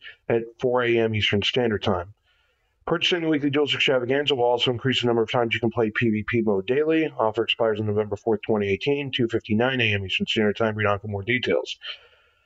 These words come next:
Get four White Mushroom medals of one trait medal number fifty-three and fourteen hundred jewels. Get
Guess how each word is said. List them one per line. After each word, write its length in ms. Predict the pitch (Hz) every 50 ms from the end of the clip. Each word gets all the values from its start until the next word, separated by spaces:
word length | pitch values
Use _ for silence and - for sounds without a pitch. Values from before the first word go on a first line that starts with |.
| _ _
Get 160 | - 143 135
four 220 | - 156 165 175 170
White 180 | 170 160 151
Mushroom 360 | - 147 147 139 - - 147 139
medals 260 | 139 139 143 135 123
of 100 | 127 113
one 180 | 117 123 135
trait 240 | 135 - 156 143 135
medal 140 | - 127 131
number 200 | 127 123 120 117
fifty-three 500 | - 131 117 - 117 107 - 147 147 147
and 100 | 131 117
fourteen 340 | - - 120 120 - 127 110
hundred 240 | 117 117 104 104 98
jewels. 460 | - 135 151 165 165 170 160 - - -
Get 160 | 117 131 120